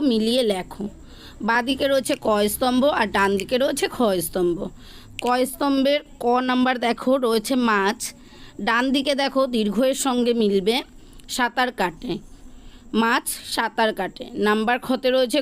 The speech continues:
ঘোড়া, নাম্বার রস্যের সঙ্গে মেলাবে দৌড়ায়, ঘোড়া দৌড়ায়। নাম্বার গ, আখ, আখের সঙ্গে মেলাবে চেবানো। নাম্বার ঘ, মশলা, মশলার সঙ্গে মেলাবে বাটা, মশলা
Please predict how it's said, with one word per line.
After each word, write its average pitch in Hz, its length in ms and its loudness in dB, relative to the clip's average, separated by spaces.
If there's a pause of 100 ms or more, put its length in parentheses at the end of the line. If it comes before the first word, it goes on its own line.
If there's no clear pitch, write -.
(120)
ঘোড়া, 226 320 2 (1160)
নাম্বার 240 380 2 (100)
রস্যের 285 460 2
সঙ্গে 277 320 0
মেলাবে 262 320 2
দৌড়ায়, 185 540 0 (120)
ঘোড়া 247 300 2 (160)
দৌড়ায়। 175 380 -2 (520)
নাম্বার 247 320 2 (120)
গ, - 20 0 (580)
আখ, 254 140 -2 (680)
আখের 294 320 2
সঙ্গে 285 260 2 (100)
মেলাবে 254 320 2 (180)
চেবানো। 190 460 2 (680)
নাম্বার 226 320 2 (120)
ঘ, - 20 2 (240)
মশলা, 262 380 2 (140)
মশলার 226 400 0
সঙ্গে 247 220 2
মেলাবে 262 360 2 (120)
বাটা, 190 360 0
মশলা 202 480 2